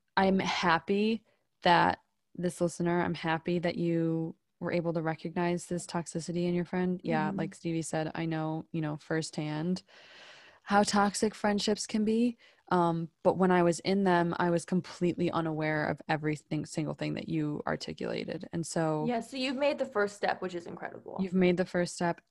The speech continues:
Speaker 1: And, um, you know, if you're planning on, um, having, communicating exactly what you said, um, I think that that's fantastic.
Speaker 2: Yeah.
Speaker 1: And, um, and plan, and, and, you know,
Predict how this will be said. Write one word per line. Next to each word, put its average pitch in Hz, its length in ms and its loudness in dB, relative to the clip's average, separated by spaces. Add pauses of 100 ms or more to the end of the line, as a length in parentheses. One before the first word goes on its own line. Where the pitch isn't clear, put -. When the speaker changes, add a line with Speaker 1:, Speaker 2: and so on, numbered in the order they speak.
Speaker 1:
And, 254 520 2 (240)
um, 185 500 0 (100)
you 196 100 -2
know, 185 320 -2 (100)
if 185 160 -6
you're 185 100 -2
planning 185 800 0 (500)
on, 175 540 4 (540)
um, 170 280 2
having, 175 420 2 (240)
communicating 190 720 2
exactly 175 420 0
what 185 120 -2
you 185 100 0
said, 175 440 -2 (460)
um, 180 340 2 (100)
I 175 120 2
think 180 180 0
that 170 80 -8
that's 170 240 -4
fantastic. 160 760 -6
Speaker 2:
Yeah. 190 280 -8 (140)
Speaker 1:
And, 160 640 -2 (100)
um, 156 580 -4 (240)
and 170 400 -2 (220)
plan, 175 260 -2
and, 170 420 0
and, 165 400 -2
you 180 80 -2
know, 160 240 -2